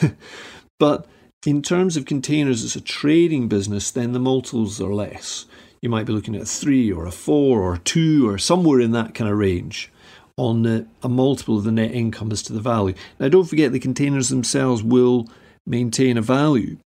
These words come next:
And as I'm sure those of you who've been looking into containers will know,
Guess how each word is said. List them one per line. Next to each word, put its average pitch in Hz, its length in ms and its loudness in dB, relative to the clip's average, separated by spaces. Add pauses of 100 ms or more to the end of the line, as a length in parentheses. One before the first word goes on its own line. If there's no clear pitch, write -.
(120)
And 110 420 -2 (400)
as 131 300 -4
I'm 131 100 -10
sure 135 300 0
those 120 240 0
of 110 100 -4
you 117 120 2
who've 110 100 0
been 110 180 -2
looking 117 220 -4
into 110 180 -2
containers 107 480 -4
will 104 80 -4
know, 117 500 2